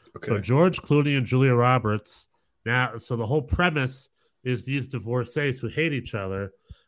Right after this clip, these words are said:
Speaker 2: now have to fly to Bali and convince their daughter to not marry this random, uh, seaweed farmer and go back to America and pursue her very expensive law degree that she got.
Speaker 1: Ah.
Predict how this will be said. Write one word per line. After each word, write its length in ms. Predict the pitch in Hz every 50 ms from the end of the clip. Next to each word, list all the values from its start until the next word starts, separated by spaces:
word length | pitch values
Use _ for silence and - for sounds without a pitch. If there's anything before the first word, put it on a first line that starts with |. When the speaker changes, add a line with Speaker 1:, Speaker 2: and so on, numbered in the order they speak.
| _ -
Speaker 2:
now 200 | 117 123 123 127
have 160 | 131 131 135
to 100 | 123 113
fly 560 | - - - - 120 123 127 143 156 170 165 160 -
to 100 | 165 135
Bali 880 | 101 110 117 120 127 135 139 131 123 113 110 107 107 104 104 95 - _ _ _ _ _ _ -
and 200 | 104 110 107 -
convince 560 | - 123 110 98 87 107 123 131 131 127 - -
their 140 | 120 107
daughter 680 | 98 90 107 107 113 123 127 120 110 107 107 98 - _ _ _ _ _
to 100 | - 113
not 380 | 104 113 123 139 156 156 123 127
marry 340 | 120 120 117 117 113 110
this 220 | 101 104 101 - -
random, 720 | 98 101 104 113 120 117 107 107 104 98 95 87 80 76 _ _ _ _ _ _ _ _ _ _ -
uh, 140 | 101 95 92
seaweed 560 | - - - 143 147 160 143 135 120 110 -
farmer 840 | - - 107 98 95 92 90 87 87 87 87 90 98 110 113 104 _ _ _ _ _ _ _ -
and 120 | - 101 95
go 160 | 117 117 110
back 440 | 90 104 104 113 120 117 - - 131 _ -
to 120 | - 123
America 640 | 107 95 98 101 104 104 104 - - 101 95 95 92
and 140 | 90 87 -
pursue 460 | - 92 - - - 113 110 113 101
her 180 | 104 101 95 82
very 360 | 90 95 98 101 95 92 92
expensive 580 | 90 - - - - - 98 98 - 98 82
law 200 | 80 85 87 90
degree 440 | 87 87 78 82 80 80 82 80 78
that 140 | 76 80 -
she 60 | 110
got. 200 | 110 110 117 120
Speaker 1:
Ah. 480 | 127 131 131 120 101 95 90 82 82